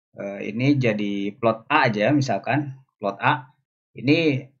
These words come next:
dia akan, ya, tidak terlalu jauh. Ini ada yang biru, kemudian ada yang orange di sini. Ya, ini nggak terlalu jauh.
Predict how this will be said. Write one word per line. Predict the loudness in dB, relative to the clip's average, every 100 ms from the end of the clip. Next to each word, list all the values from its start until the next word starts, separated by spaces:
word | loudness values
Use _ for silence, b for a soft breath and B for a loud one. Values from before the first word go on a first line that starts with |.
| _ _ -2
dia | 2 2
akan, | 4 4 4 2
ya, | 2 2 2
tidak | 2 2 2 2
terlalu | 4 4 4
jauh. | 6 6 4 0
Ini | -6 -6 -4
ada | -4
yang | -6 -6
biru, | -4 -2 2 2 2
kemudian | -6 -6 -6 -6
ada | -6 -8
yang | -8 -10 -14
orange | -16 -4 -2 -2 -6
di |
sini. | -18 -14 -8 -6 -8 -14 _ _ _ _ _ -12
Ya, | -10
ini | -4 0 4
nggak | 4 4 2
terlalu | 0 0 0
jauh. | 2 2